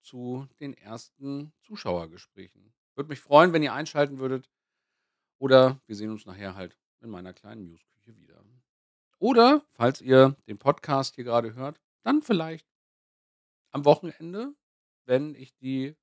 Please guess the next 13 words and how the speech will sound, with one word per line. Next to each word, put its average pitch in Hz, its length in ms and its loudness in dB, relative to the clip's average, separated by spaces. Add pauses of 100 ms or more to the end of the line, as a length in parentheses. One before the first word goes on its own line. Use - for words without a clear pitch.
nächste 127 640 -6
Bonusfolge, 113 960 -10 (960)
sprich - 280 -18
den 95 140 -20
Podcast 104 580 -8
zwischen 101 560 -20 (260)
Boris 110 260 -12
von 101 160 -14
Morgenstern 104 640 -2
und 87 120 -20
mir, 104 420 -16 (260)
hier 90 140 -20
einmal 110 220 -18